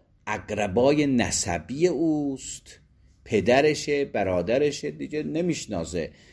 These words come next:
ولی شبهه داره که اگر پدر و برادرش باشد، اینجا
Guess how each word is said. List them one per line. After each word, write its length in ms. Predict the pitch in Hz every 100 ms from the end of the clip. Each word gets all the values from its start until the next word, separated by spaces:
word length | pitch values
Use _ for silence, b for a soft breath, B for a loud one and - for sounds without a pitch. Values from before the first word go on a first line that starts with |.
| b -
ولی 400 | 131 175 180 - - _ _ -
شبهه 520 | - - 143 143 147
داره 400 | 110 80 71 67 - _ _ _ -
که 180 | -
اگر 220 | 156 190 190
پدر 480 | 190 - 113 110
و 60 | 113
برادرش 680 | 107 107 107 101 123 175 170
باشد، 760 | - 165 160 165 147 135 123 - _ _ _ _ _ _ _ _ _ _ _ _ - b b b b - _ - _ _ _ _
اینجا 920 | - 120 113 110 131 139 156 156 143